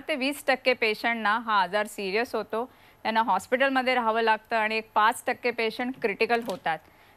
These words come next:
तर हे जे पंधरा ते वीस टक्के पेशंट आहेत, ज्यांना जास्त सिव्हिअर आजार होतो, त्यांना हा पोस्ट कोविड सिंड्रोम होण्याची शक्यता जास्त असते. आणि आपल्या भारतातच एक सर्व्हे केला गेला होता ऑगस्ट महिन्यामध्ये, तेव्हा असं जा-,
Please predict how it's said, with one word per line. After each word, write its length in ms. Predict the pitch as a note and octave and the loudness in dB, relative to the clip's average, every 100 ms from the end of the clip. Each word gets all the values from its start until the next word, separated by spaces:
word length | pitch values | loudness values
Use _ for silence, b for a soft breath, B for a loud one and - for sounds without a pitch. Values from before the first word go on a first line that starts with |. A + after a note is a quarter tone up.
| - | -4
तर 60 | D#4+ | -2
हे 340 | C4 A3+ C#4 | 4 4 4
जे 220 | C#4 E4+ | 4 2
पंधरा 380 | E4 C4+ B3 C4 | 2 0 2 2
ते 140 | C4+ | 2
वीस 220 | B3+ C4 - | -2 -4 -2
टक्के 240 | B3 B3+ | 0 0
पेशंट 440 | A#3+ G#3+ G3+ A#3+ A3+ | 0 -2 0 -2 0
आहेत, 120 | G#3+ | 0
ज्यांना 300 | G#3 G#3 A3 | 0 0 -2
जास्त 420 | G3 F#3 - - | 2 0 0 -6
सिव्हिअर 400 | B3+ A3 G3 B3 | -4 -2 0 2
आजार 340 | A#3 G3 G3+ G3 | 2 2 -2 -2
होतो, 300 | F3+ - A3 | -6 -8 -10
त्यांना 640 | _ A3+ G#3 G#3 A#3 C#4 | _ 2 2 2 2 2
हा 140 | C4+ | 2
पोस्ट 420 | C4 A#3+ A#3+ A#3+ | 0 0 0 -2
कोविड 300 | - A3 A3 | -4 -2 -2
सिंड्रोम 420 | A3 A3+ G3+ G#3+ A#3 | -2 -6 -4 -6 -4
होण्याची 400 | G3+ G3 G3 A#3 | -2 -2 -2 -2
शक्यता 640 | G3+ F#3 G#3 G#3 B3 D#4 | -2 0 0 4 2 2
जास्त 440 | G#3 F#3 G3+ - | 2 0 0 -2
असते. 400 | G3+ E3+ - - - b b b b - | -2 -2 -8 -12 -12 b b b b 2
आणि 340 | C4 D4 D#4 | 2 4 2
आपल्या 280 | A#3+ C#4 C#4 | 2 2 4
भारतातच 600 | A#3+ G#3+ A3+ C#4+ D4+ D#4 | 4 2 2 0 2 2
एक 140 | D4 | 0
सर्व्हे 340 | - A#3+ B3 C4+ | 2 2 2 2
केला 260 | C4 B3 | 2 2
गेला 220 | B3+ A#3+ | 2 2
होता 440 | B3 A#3 G3+ G#3 B3 | 2 2 0 0 2
ऑगस्ट 420 | G3 G3+ A#3 C4 | 0 2 0 -2
महिन्यामध्ये, 600 | A#3+ G#3+ A3 A#3 G3 G3+ | -4 0 0 0 -2 -2
तेव्हा 320 | G3+ G#3 A3+ C4 | -2 2 4 2
असं 200 | C4+ B3 | 0 0
जा-, 400 | A3 G3+ G3 | 2 2 0